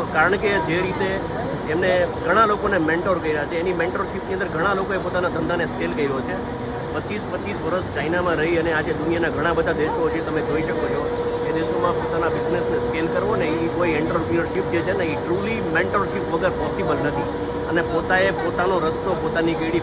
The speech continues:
પોતાની રીતે કંડાવી છે. એટલે તમે બી ચાઇનામાં તમારી પાપા પગલી કરતા હોય, એક બે વર્ષથી કામ કરતા હોય ને એક સ્કેલમાં જવું હોય, તો દાસનભાઈની મેન્ટરશીપ જરૂર કન્સલ્ટ કરજો.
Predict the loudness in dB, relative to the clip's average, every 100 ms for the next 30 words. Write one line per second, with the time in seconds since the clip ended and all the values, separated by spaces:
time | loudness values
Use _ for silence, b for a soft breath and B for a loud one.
0 | 0 0 0 0 0 -2 0 0 0 0
1 | 0 0 -2 -4 -4 -4 0 0 2 2
2 | 2 0 2 2 2 4 2 2 -2 -2
3 | -2 -2 0 2 2 2 2 0 0 2
4 | 2 2 0 0 0 0 2 2 0 0
5 | 0 0 0 0 0 0 0 0 -2 0
6 | 0 0 0 0 0 2 0 2 0 0
7 | 0 0 0 0 0 0 0 0 0 -2
8 | 0 -2 -2 -4 -4 -4 -4 -4 -4 0
9 | 2 2 0 -2 -4 -2 0 2 4 4
10 | 2 0